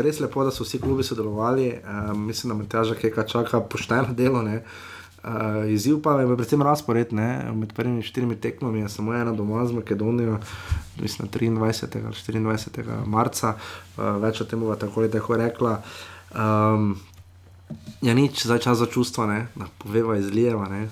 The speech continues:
Za konec vse tisti, ki so ostali po tej uri pa pol, koliko je do konca, koliko sva potrebovala, da sva prišla po dolgem času do konca. Upam, da se ni preveč poznalo, eh,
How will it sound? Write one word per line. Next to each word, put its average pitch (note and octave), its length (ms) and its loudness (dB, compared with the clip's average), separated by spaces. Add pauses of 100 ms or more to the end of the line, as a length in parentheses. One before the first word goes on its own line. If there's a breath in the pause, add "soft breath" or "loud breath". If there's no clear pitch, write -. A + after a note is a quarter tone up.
(320)
Za G2 140 -4
konec G#2+ 320 0
vse A2 320 0
tisti, - 240 0
ki - 160 -4
so G#2+ 160 2
ostali G#2+ 400 2
po G#2 240 -6
tej G#2 160 -4
uri G#2+ 240 0
pa G#2 80 -4
pol, G#2+ 320 -4
koliko G#2 320 -6
je G2+ 160 -4
do G2 80 -6
konca, A2 480 0 (640 loud breath)
koliko A2+ 320 2
sva G2+ 160 -2
potrebovala, A2 560 4
da G#2 80 2
sva A#2 160 -4
prišla A#2 400 0
po A2+ 240 0
dolgem C3 320 2
času B2 240 0
do G#2 80 -2
konca. A2+ 280 -2
Upam, A2+ 200 2
da A2 80 0
se - 100 -4
ni A#2 140 0
preveč A2+ 320 0
poznalo, G#2+ 540 2
eh, - 280 -12